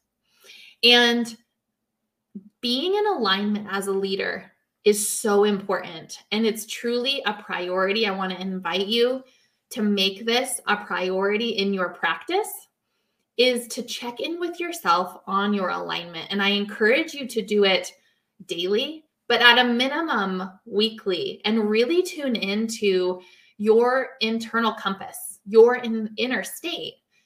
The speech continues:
and ask yourself if you're aligned. As a conscious leader, when you take pause to ask yourself if you are aligned, it's so powerful because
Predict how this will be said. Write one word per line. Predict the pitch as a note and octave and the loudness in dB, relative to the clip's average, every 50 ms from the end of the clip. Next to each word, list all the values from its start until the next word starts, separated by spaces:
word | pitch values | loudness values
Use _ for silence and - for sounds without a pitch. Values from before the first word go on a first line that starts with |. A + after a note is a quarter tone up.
| _ _ _ _ _ _ _ _ _ - | _ _ _ _ _ _ _ _ _ 0
and | A3+ A#3 A3+ A3+ | 0 0 0 0
ask | G#3 G#3 G#3 G#3+ G#3 - - | 0 0 0 0 -2 -6 -6
yourself | B3 A#3+ A#3+ - F#3+ F3+ F#3 F#3 F3 - - - - - _ - | -4 -4 -4 -4 -4 -4 -4 -4 -6 -8 -12 -20 -20 -14 _ 0
if | G#3+ G#3 G#3 - | 0 0 0 -2
you're | - - E3 | -4 -4 -4
aligned. | F3 F#3 F#3 E3+ D#3 - - - G3+ - - _ _ _ _ _ _ _ _ _ _ _ _ _ _ _ _ _ _ - - B3 | -6 -8 -10 -10 -10 -12 -16 -16 -18 -18 -18 _ _ _ _ _ _ _ _ _ _ _ _ _ _ _ _ _ _ -6 -2 0
As | B3+ - | 2 2
a | A3+ | 0
conscious | A3+ - - A#3 C4 - - E4 D#4+ - - | 0 0 0 0 0 0 -2 -6 -6 -6 -4
leader, | A#3+ A#3 A#3 A3 G3 D#3 D#3 D3+ - - - - _ _ - | -2 0 0 0 0 -2 -4 -6 -10 -14 -20 -20 _ _ -4
when | A3 A3 A3+ A3+ B3 C#4 E4 | 0 2 4 4 4 2 0
you | F4 F4+ F#4 F4 | -2 -2 -2 -2
take | F4+ - C4 A#3+ B3 - | -2 -2 -4 -4 -4 -6
pause | - - F3+ E3+ C3 G#2 F2 - - G3 - - - _ _ _ _ _ - | -4 -2 0 0 0 -2 -4 -6 -10 -12 -14 -16 -18 _ _ _ _ _ -10
to | - C#4 B3+ - - | -10 -8 -8 -6 -4
ask | A#3 C4 C#4+ E4 E4 - - - | -2 0 0 -2 -4 -6 -8 -4
yourself | C#4+ A#3 A3+ - - F#3 F#3 F#3 G3+ | -4 -4 -4 -4 -4 -4 -4 -4 -6
if | F#3+ - - | -8 -6 -4
you | G3 F#3+ | -4 -2
are | F#3 F#3 F#3 | -2 -2 -2
aligned, | F#3 F3+ F#3 F#3+ A#3+ C4 G#3+ F3+ D#3+ D#3 D3 F#3 G3 - - _ _ _ _ _ _ _ _ _ _ _ _ _ _ _ _ _ _ _ _ - | -2 0 -2 -2 0 0 0 -2 -2 -4 -10 -12 -12 -14 -16 _ _ _ _ _ _ _ _ _ _ _ _ _ _ _ _ _ _ _ _ -2
it's | B3+ B3 - - | 0 0 0 -2
so | - - C#4 C4 D4 D4 | -2 0 0 0 0 -2
powerful | - - - C4+ C#4 D4 D4 C#4+ D4 - - G#3 F#3 F#3 - - - - | -4 -2 2 4 4 4 4 2 0 -2 -2 -2 -2 -2 -2 -4 -6 -6
because | A3+ A3 - - - G#3+ G#3 G#3 G3+ G3 G3 G3 - | -6 -6 -4 0 2 4 4 4 4 2 0 -2 -6